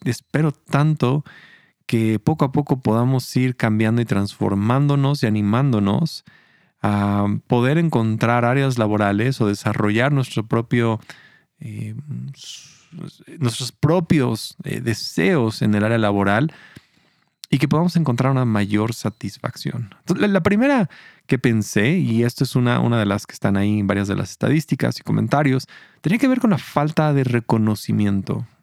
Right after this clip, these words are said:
Ahora, falta de reconocimiento, no tienes ni siquiera que trabajar, tal vez, para sentir esto, ¿no? Esto puede pasar, tal vez, para una, una mamá que, que tiene que cuidar a sus hijos y, y constantemente se siente sin reconocimiento.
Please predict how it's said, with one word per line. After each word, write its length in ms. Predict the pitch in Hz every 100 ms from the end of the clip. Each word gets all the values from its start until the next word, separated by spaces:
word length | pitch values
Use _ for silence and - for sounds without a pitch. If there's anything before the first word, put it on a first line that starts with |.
| -
Ahora, 280 | - 110 107 _ _ _
falta 260 | - 113 117
de 100 | 107
reconocimiento, 760 | 104 - 101 - 110 113 117 104 - - - _
no 120 | 151
tienes 260 | 151 170 139
ni 80 | 107
siquiera 320 | 107 127 139
que 80 | 110
trabajar, 800 | - 90 90 - - 165 113 117
tal 200 | - 110
vez, 140 | 113
para 200 | 107 101
sentir 420 | - 92 92 90
esto, 400 | 104 135 - -
¿no? 160 | - 135
Esto 180 | - 104
puede 180 | 110
pasar, 440 | 104 104 - 107 107 - - - -
tal 120 | - 104
vez, 100 | 104
para 260 | 101 92
una, 460 | 95 101 98 92 90 - - _ -
una 80 |
mamá 640 | 104 92 107 135 139 135 131
que, 200 | - 101
que 100 | -
tiene 180 | - 104
que 80 | 104
cuidar 240 | 107 98
a 60 | 104
sus 280 | - - 147
hijos 640 | 156 - 127 120 110 -
y, 220 | - 98
y 40 | 110
constantemente 640 | - 101 107 98 101 101
se 60 | 95
siente 220 | 98 -
sin 160 | -
reconocimiento. 920 | 92 - 101 - 113 123 135 127 120